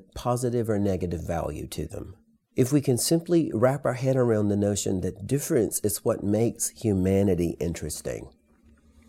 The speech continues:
and allows us to have variety and offer options across the globe, it's when we understand and embrace that notion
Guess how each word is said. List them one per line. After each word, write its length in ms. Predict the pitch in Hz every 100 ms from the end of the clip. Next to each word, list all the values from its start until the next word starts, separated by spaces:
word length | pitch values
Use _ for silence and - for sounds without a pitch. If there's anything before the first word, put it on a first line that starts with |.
| - -
and 140 | 110
allows 400 | 110 123 139 120
us 160 | 113 -
to 80 |
have 260 | 107 110 98
variety 640 | 92 87 98 107 101 101
and 180 | 82 95 -
offer 500 | 92 101 98 87 -
options 560 | 92 87 - 90 87
across 480 | 80 - - 98 98
the 120 | -
globe, 520 | 76 - 76 - - - _ -
it's 260 | 107 -
when 120 | 135 123
we 160 | 120
understand 580 | - 135 151 135 123 113
and 120 | 101
embrace 560 | 95 92 92 120 127 -
that 360 | 101 117 110 -
notion 720 | 101 98 92 - - -